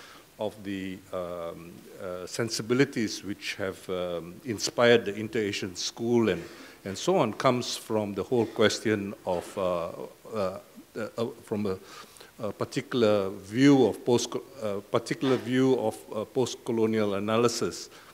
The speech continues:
Uh, this is especially important. I want to emphasize this because, uh, recently there's been a turn away from postmodernism, a very healthy turn away because of the, uh, pr-, problems of, of, of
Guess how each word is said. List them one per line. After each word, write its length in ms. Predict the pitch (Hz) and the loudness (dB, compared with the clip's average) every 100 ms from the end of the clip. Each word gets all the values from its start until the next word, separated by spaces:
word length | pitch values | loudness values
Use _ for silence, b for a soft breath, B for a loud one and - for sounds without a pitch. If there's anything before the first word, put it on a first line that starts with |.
| B - | B -8
Uh, 220 | 104 101 | -6 -4
this 220 | 95 123 | 0 0
is 140 | 110 - | 0 -6
especially 500 | - - 110 113 101 | -6 0 0 0 -6
important. 500 | 92 101 92 92 87 B B B B | -4 -6 -6 -10 -12 B B B B
I 40 | 120 | 2
want 220 | 170 190 | 4 4
to 140 | 165 | 4
emphasize 540 | 139 160 175 139 117 - | 2 6 6 8 6 6
this 180 | 131 - | -2 0
because, 600 | 113 113 120 117 - 120 | -4 4 4 4 0 -2
uh, 120 | 104 | 0
recently 520 | 131 147 160 135 117 | 2 4 2 2 0
there's 260 | 107 107 - | 4 2 2
been 180 | 113 | -2
a 60 | 110 | -2
turn 380 | - 147 143 127 | 4 6 8 6
away 300 | 113 127 117 | 8 10 10
from 340 | - 113 104 | 8 0 0
postmodernism, 960 | - 117 117 107 104 95 95 82 82 143 - B B B | 2 2 2 -2 0 0 -2 -4 -8 -10 -16 B B B
a 100 | 110 | 0
very 320 | 113 113 110 | 4 6 6
healthy 600 | - 127 127 - 117 107 - - - - | 8 6 6 2 0 0 -6 -20 -20 6
turn 200 | 120 107 | 6 6
away 300 | 95 98 131 | 2 0 0
because 520 | 107 104 113 104 - | -2 -2 0 0 -2
of 240 | - 95 101 | -6 -8 -4
the, 200 | 101 107 B B B B 117 | -6 -6 B B B B -8
uh, 60 | 98 | -8
pr-, 180 | - 135 - | -10 -14 -6
problems 440 | - 139 143 135 117 | 6 6 6 0 -2
of, 140 | 101 - - | -6 -8 -4
of, 280 | 104 95 - - - | -2 -2 -8 -20 -8
of 240 | 104 101 | -6 -6